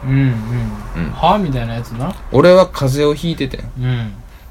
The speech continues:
Speaker 2: で、たまたま国民ドラッグで
Speaker 1: うん。
Speaker 2: 心斎橋の薬を買いたかってん。
Speaker 1: うん。
Speaker 2: で、買おう思って、
Speaker 1: うん。
Speaker 2: バーボロっとしながら選んでてん。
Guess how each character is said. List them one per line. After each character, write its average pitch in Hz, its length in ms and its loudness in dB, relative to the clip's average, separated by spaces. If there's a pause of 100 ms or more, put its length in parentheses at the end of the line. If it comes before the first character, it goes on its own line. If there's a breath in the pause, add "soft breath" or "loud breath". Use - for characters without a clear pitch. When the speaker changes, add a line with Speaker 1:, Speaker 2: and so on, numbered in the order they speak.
(420)
Speaker 2:
で、 131 100 -10
た - 140 -6
ま 139 160 2
た 156 220 0
ま 185 240 2
国 110 240 0
民 110 100 4
ド 117 100 2
ラ 117 120 4
ッ 110 60 -4
グ 82 120 -4
で 104 220 2 (240)
Speaker 1:
う - 20 -2
ん。 120 40 -2
Speaker 2:
心 117 140 -2
斎 85 140 -2 (140)
橋 69 60 -8
の 76 140 -6 (720)
薬 156 360 -2
を 67 60 -4
買 - 180 -6
い - 20 -6
た 85 100 -4
か 62 100 -8
っ - 40 -12 (340)
て 117 60 -8
ん。 - 20 -4
Speaker 1:
う 120 180 -2
ん。 101 160 -10 (960 loud breath)
Speaker 2:
で、 76 140 -10 (380)
買 104 180 2
お - 0 -
う 104 200 4
思 - 20 -
っ - 80 -12
て、 - 240 -12
Speaker 1:
う - 260 -10
ん。 107 240 -6 (640)
Speaker 2:
バ 50 300 -6
ー 82 40 -8
ボ 87 140 -6
ロ 90 80 -4
っ 85 40 -10
と - 60 -14
し - 140 -10
な 67 80 -8
が 67 120 -4
ら 62 200 -6
選 101 140 0
ん - 20 -4
で 101 100 -4
て - 120 -14
ん。 - 20 -20